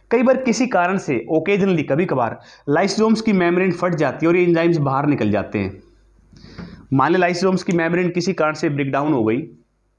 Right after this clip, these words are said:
मान ले कोई ऑक्सीडेंट अंदर चला गया और मेम्ब्रेन को तोड़ दिया, तो एंजाइम्स बाहर आ गए। अब ये एंजाइम्स बाहर आके क्या करेंगे? सेल के सारे ऑर्गेनल्स को डिस्ट्रॉयड कर देंगे, यानी कि सेल की डेथ कर देंगे।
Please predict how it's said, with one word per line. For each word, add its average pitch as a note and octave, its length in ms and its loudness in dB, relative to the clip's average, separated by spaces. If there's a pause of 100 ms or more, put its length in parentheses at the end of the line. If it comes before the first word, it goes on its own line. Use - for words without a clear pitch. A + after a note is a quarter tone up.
(500)
मान C3 140 0
ले C#3+ 80 0
कोई C#3+ 140 0
ऑक्सीडेंट D3+ 500 0
अंदर C#3 180 2
चला C3 220 0
गया A#2 240 -2 (320)
और B2+ 100 0
मेम्ब्रेन C3 320 0
को D3+ 100 -2
तोड़ A#2+ 220 -2
दिया, A2 260 -2 (680)
तो D#3+ 60 2
एंजाइम्स F3 360 2
बाहर D3+ 200 0
आ D#3 80 0
गए। D3+ 160 -4 (360)
अब F3 120 0
ये A#3 200 0
एंजाइम्स F#3+ 380 2
बाहर D#3 280 0
आके C#3 240 -2
क्या D3+ 180 -2
करेंगे? C3+ 420 -2
सेल D#3+ 320 -2
के F3+ 140 -2
सारे F3 440 -2
ऑर्गेनल्स D3+ 520 0
को C3 280 0
डिस्ट्रॉयड C3+ 640 0
कर C3 160 -2
देंगे, A#2 260 -2
यानी D3 220 -2
कि D#3+ 120 -2
सेल C#3+ 220 0
की D3 100 -2
डेथ B2 280 0
कर G#2 100 -2
देंगे। A#2+ 360 -2